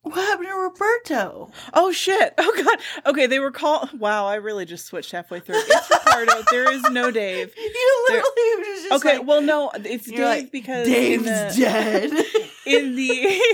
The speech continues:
Speaker 2: <laughs> in the, uh, Curious and Unusual Deaths episode, in the dramatization, they had renamed him Dave. But in the actual story, he's Ricardo. Like, the real guy was Ricardo. But I got, I got my Dave mixed up.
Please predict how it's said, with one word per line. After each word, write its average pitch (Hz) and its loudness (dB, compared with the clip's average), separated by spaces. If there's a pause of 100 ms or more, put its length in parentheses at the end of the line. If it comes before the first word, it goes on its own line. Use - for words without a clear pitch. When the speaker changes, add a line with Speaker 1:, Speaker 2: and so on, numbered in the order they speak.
(1200)
Speaker 2:
<laughs> - -
in 277 2
the, 254 -2
uh, 202 0
Curious 254 -2
and 240 -4
Unusual 202 -2
Deaths 185 2
episode, 170 2
in 175 0
the 165 0
dramatization, 165 0
they 160 0
had 160 -4
renamed 160 -2
him 147 -8
Dave. 107 -6 (120)
But 175 6
in 175 2
the 175 2
actual 180 2
story, 151 0
he's 139 -4
Ricardo. - -6 (240)
Like, 165 2 (100)
the 151 0
real 170 6
guy 127 2
was 123 -4
Ricardo. - -6 (180)
But 156 -10
I 143 -6
got, 139 -2 (640)
I 165 -2
got 160 0
my 156 -4
Dave 127 -4
mixed - -8
up. - -2